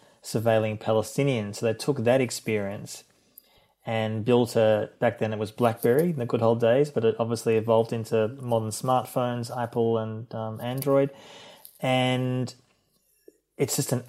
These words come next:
unbelievably powerful tool where you have huge numbers of states. We don't know exactly the number, but in the high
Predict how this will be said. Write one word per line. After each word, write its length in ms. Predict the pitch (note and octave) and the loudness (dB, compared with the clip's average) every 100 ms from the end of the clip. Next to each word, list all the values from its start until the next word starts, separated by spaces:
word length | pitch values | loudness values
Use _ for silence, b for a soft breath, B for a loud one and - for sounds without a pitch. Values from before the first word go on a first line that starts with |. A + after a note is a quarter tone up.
| - | -2
unbelievably 720 | D3+ D#3 C#3 C3 B2 B2+ A#2+ | 0 4 4 4 4 2 0
powerful 480 | A#2+ B2 B2 A2+ B2 | 0 0 0 0 -2
tool 500 | A2+ - F#3+ A#2 G#2+ | -2 2 4 4 0
where 680 | A2+ A#2+ A#2 A#2 A#2 A2+ A2+ | 0 4 6 6 6 4 4
you 180 | A#2 A#2 | 2 0
have 300 | A#2 A#2 A2 | -2 -2 -4
huge 340 | - D3+ C3 | 2 2 2
numbers 300 | B2 A2+ A2 | 0 0 0
of 100 | G#2+ | -2
states. 640 | - - G#2+ B2 B2+ - - | -4 -2 0 0 -2 -10 -6
We 80 | A#2 | -4
don't 200 | A#2+ A2+ | -2 -2
know 140 | A2+ | -2
exactly 420 | A2+ A2 B2 - C3 | -2 0 -2 -2 -4
the 60 | |
number, 320 | B2 B2 D3+ | -2 -2 0
but 380 | D#3+ B2 A#2+ C#3 | 0 0 -2 -6
in 160 | C#3 B2+ | -8 -4
the 120 | A#2 | -4
high 560 | G#2+ A#2+ A#2 A2+ A2+ | -2 0 0 0 -2